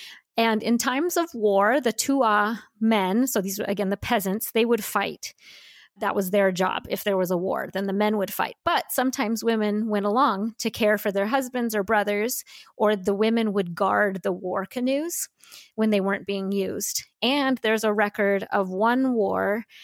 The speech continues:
that listed five thousand men who were fighting and one thousand women who were also fighting.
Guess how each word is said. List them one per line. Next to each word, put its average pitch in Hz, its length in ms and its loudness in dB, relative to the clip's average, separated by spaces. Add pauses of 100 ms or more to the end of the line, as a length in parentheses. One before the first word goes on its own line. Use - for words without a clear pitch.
(200)
that 202 280 0
listed 208 540 -2
five 214 380 0
thousand 214 560 0
men 202 440 0
who 226 100 -2
were 214 120 0
fighting 233 540 -2
and 208 240 -2
one 233 320 0
thousand 220 480 0
women 226 560 0
who 247 80 2
were 220 160 4
also 202 360 0
fighting. 214 460 -2